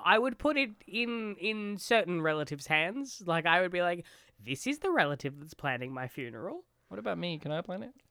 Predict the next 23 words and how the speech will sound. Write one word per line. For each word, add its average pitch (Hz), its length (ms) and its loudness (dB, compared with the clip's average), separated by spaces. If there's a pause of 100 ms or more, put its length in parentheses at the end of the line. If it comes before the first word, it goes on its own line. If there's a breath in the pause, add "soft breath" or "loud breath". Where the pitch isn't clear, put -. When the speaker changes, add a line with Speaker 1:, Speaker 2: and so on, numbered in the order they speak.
Speaker 1:
Absolutely 247 580 0
not. 113 300 -10
Speaker 2:
Why 220 200 6
Speaker 1:
Because 240 180 12
you'd 233 100 12
Speaker 2:
not? 202 80 8
Speaker 1:
have 233 160 8
me 254 140 6
shot - 320 4
out 220 200 4
of 196 100 0
a 208 60 6
cannon 185 440 2
or 339 120 6
Speaker 2:
<laughs> - 0 -
Speaker 1:
something. 254 180 4
Speaker 2:
No, 311 440 12
I 285 200 12
would 370 120 8
be 339 100 6
respectful. 285 1000 0 (460 soft breath)
Viking 247 560 8
funeral. 214 720 4